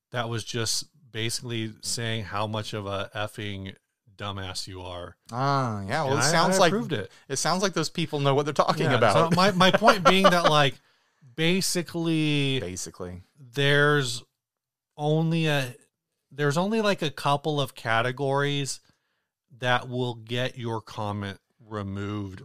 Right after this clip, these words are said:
Speaker 2: Right.
Speaker 1: from the channel.
Speaker 2: And it doesn't really have to do with criticizing us at all. Like, if you
Speaker 1: Yeah.
Speaker 2: use certain language to criticize us and drag certain other, eh, drag really any other group into criticizing us, and we're gonna be like, "Hey, what the hell? That's rude to that group."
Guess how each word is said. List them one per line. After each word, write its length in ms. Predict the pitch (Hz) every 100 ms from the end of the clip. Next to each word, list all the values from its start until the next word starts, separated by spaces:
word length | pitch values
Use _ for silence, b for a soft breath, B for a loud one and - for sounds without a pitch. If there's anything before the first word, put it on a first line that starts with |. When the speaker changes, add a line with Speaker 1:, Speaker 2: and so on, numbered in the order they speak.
| 98
Speaker 2:
Right. 240 | 110 87
Speaker 1:
from 120 | 73 95
the 100 | 95
channel. 760 | - 107 95 95 95 92 92 -
Speaker 2:
And 200 | 135 127
it 100 | 131
doesn't 400 | 143 139 156 151
really 340 | 123 127 123 110
have 200 | 104 -
to 60 |
do 180 | 104 101
with 180 | 95 -
criticizing 640 | - 104 95 104 95 95 95
us 140 | 95
at 100 | 92
all. 160 | 104 95
Like, 140 | 104
if 80 | 123
you 160 | 139 147
Speaker 1:
Yeah. 80 | 160
Speaker 2:
use 100 | -
certain 320 | 170 120 107
language 420 | 113 160 269 -
to 80 | 220
criticize 540 | 254 302 - 285 302
us 260 | 302 311 - b b b b b b
and 180 | 135 131
drag 340 | 120 151 151
certain 260 | - 156 156
other, 220 | 156 147 -
eh, 180 | 160
drag 400 | 147 147 196 202
really 360 | 120 160 202 131
any 180 | 147 175
other 160 | 117 113
group 320 | 107 107 120
into 140 | 101
criticizing 580 | 92 131 143 147 151 170
us, 160 | 180 175
and 120 | 123
we're 60 | 113
gonna 140 | 117
be 60 | 110
like, 120 | 107
"Hey, 120 | 101 120
what 140 | 104
the 80 | 104
hell? 120 | 117
That's 200 | 104 87
rude 200 | 101 107
to 60 | 104
that 180 | 95 92
group." 320 | 101 139 -